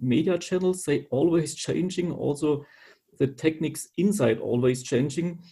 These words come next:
Once almost pure B two B channels, such as Facebook, are more and more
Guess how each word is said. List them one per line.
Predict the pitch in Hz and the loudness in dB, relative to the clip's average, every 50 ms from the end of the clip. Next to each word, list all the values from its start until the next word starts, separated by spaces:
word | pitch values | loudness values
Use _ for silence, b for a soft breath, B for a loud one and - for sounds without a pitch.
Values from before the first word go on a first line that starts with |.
| B B B B B B B B B - | B B B B B B B B B -4
Once | - 127 147 170 190 185 | 0 0 2 2 0 0
almost | - 139 143 156 156 151 151 143 143 - - - - - - | 0 0 0 2 4 2 2 2 0 -8 -10 -12 -14 -14 -14
pure | - - 151 170 190 | 0 8 10 10 10
B | 196 - 180 185 | 10 6 -4 -6
two | 185 185 | -6 -8
B | 165 - 180 170 | -8 -4 -6 -6
channels, | 165 - - 160 165 170 170 170 170 - - - - - | -4 0 2 2 2 4 0 0 0 -4 -10 -12 -10 -10
such | 139 131 135 135 135 - | -4 -2 -2 -2 -2 -2
as | 143 139 139 - | -2 -2 -2 -2
Facebook, | - 131 131 175 185 - - - 180 175 - - - - - - | 2 2 2 2 2 -4 -4 -2 -2 -2 -2 -6 -16 -18 -16 -10
are | 107 120 131 | -6 -4 0
more | 131 127 127 139 139 | 0 2 2 2 2
and | 143 147 | 0 0
more | 139 139 123 - | 2 0 0 0